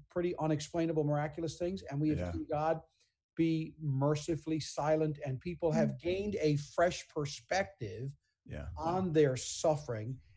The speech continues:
Speaker 1: And in some ways would say, "I wasn't feel, healed physically, but I was healed spiritually in the sense of I, I now know how to deal with this."
Speaker 2: Yeah.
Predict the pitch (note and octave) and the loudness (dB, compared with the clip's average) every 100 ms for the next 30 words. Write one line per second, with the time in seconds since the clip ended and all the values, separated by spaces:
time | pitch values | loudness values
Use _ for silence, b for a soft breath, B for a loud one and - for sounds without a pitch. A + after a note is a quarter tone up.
0 | - E3 D#3+ D3 A#3+ D4 A3 D#3 D3+ D3 | 0 4 4 4 4 6 6 6 4 0
1 | - D3 C#3 - b b - - D#3 D#3+ | 4 4 4 -2 b b -20 0 4 6
2 | G3+ G#3 G3 - - F#3+ F#3 - - G3 | 6 4 -2 -6 -6 -4 -4 -4 -2 2
3 | F#3+ C#3+ - - G#3+ G3+ F3 - C#3+ B2+ | 2 0 -6 -2 -2 0 -2 -2 -2 -2
4 | B2+ b _ - D#3 D#3+ D#3 D#3 F#3+ G3 | -6 b _ 4 8 8 8 6 8 8
5 | - - - G#3 G3 D#3 - - F#3 F#3 | 6 -8 -6 0 2 0 -4 -2 0 2
6 | E3 E3+ D#3 D3+ C#3+ E3 D3 D#3 C#3+ D3+ | 0 0 2 2 0 0 0 -2 -4 2
7 | D3+ D3+ - D3 C#3+ D3+ D#3 D#3 D3 D3+ | 2 2 -2 0 2 4 2 2 4 6
8 | C#3+ C#3 C#3+ _ - - D3+ D3+ D3 - | 6 4 -2 _ -10 0 2 2 0 -2
9 | C#3 A#2+ C#3+ C#3+ C3 A#2 G#2+ - F#2 - | -2 -2 0 2 0 -4 -8 -12 -16 -16
10 | - - - - A2 | -18 -18 -16 -4 -2